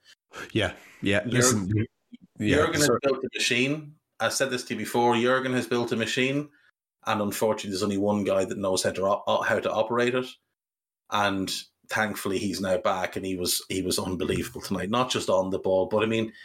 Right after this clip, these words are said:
Speaker 2: he's flinging himself into tackles, he's clattering into lads, he's showing what it is to be an all-round midfielder. Like,
Speaker 1: Yeah.
Speaker 2: that's why he's one of the best midfielders of his generation. He is the all-round midfielder. He's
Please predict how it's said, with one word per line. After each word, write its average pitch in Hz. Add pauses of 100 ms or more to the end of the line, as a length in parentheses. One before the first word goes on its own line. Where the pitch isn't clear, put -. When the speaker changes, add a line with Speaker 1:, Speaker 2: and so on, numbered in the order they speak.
(360)
Speaker 2:
he's 180
flinging 113
himself 104
into 101
tackles, 101
he's 135
clattering 104
into 101
lads, 98 (460)
he's 160
showing 107
what 101
it 92
is 95
to -
be 95
an 95
all-round 95
midfielder. 90 (480)
Like, 123
Speaker 1:
Yeah. 113
Speaker 2:
that's 135
why 120
he's 101 (320)
one 107
of 90
the 92
best 98
midfielders 92 (460)
of 104
his 98
generation. 92
He 113
is 101
the 107
all-round 98
midfielder. 92
He's 90